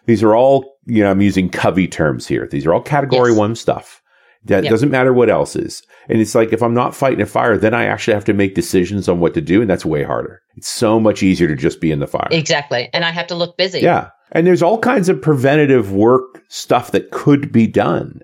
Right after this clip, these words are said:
Speaker 1: and sh-, probably should be done. But it's all tedious in comparison to putting out a fire. And then you, and then you get a company culture that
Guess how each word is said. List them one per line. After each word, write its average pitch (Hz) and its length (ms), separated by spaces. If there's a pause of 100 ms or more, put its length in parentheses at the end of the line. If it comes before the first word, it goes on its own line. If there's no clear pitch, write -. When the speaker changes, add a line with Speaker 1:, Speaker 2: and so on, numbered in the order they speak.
Speaker 1:
and 95 180
sh-, - 120
probably 92 320
should 165 340
be 69 120
done. - 260 (460)
But - 260
it's 143 160
all 147 180
tedious 123 480
in 76 80
comparison 85 540
to - 80
putting 73 280
out 62 120
a - 60
fire. - 460 (560)
And 101 160
then 110 160
you, 127 240
and 107 160
then 117 120
you 123 100
get 98 220
a 135 40
company 98 440
culture 90 420
that 104 280